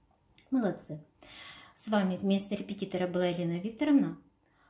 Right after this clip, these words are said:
Подписывайтесь на мой канал, пишите комментарии, делитесь этим роликом в социальных сетях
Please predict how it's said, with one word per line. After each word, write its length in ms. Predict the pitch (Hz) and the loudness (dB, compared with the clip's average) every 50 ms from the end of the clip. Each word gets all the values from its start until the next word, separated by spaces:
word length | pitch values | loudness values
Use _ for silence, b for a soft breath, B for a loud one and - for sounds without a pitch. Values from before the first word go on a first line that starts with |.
| b b b b b b _ | b b b b b b _
Подписывайтесь 760 | - 208 208 208 - 190 - - 170 175 175 175 - - - | -4 -4 -4 -2 -4 -4 -4 -4 -4 -4 -4 -6 -6 -6 -4
на 140 | 180 175 180 | -4 -2 -2
мой 180 | 175 170 175 | -2 -4 -4
канал, 500 | 175 - 185 175 170 175 185 220 269 285 285 - - - | -4 -4 -2 0 0 0 0 0 0 -2 -4 -6 -12 -8
пишите 600 | - 208 202 - - - 160 151 - - 165 175 - - _ _ | -6 -4 -2 -2 -2 -4 -4 -6 -8 -10 -12 -12 -12 -16 _ _
комментарии, 880 | _ - 180 175 180 180 175 156 180 175 196 254 269 247 208 185 - - - | _ -4 -4 -2 -2 -4 -4 -2 -2 0 0 2 0 0 -2 -4 -6 -10 -4
делитесь 540 | 170 185 196 202 202 - - - - - - | -2 -2 0 0 -2 -4 -6 -8 -10 -10 -6
этим 200 | - 185 185 190 | -2 0 0 2
роликом 420 | 185 175 175 170 170 - 170 170 | 2 0 -2 -2 -4 -6 -8 -6
в 40 | 165 | -6
социальных 540 | - - 185 - - - 170 170 170 170 170 | -8 -10 -8 -8 -6 -6 -4 -4 -4 -4 -4
сетях 400 | - - - - - 269 302 | -6 -8 -8 -4 -2 -2 -2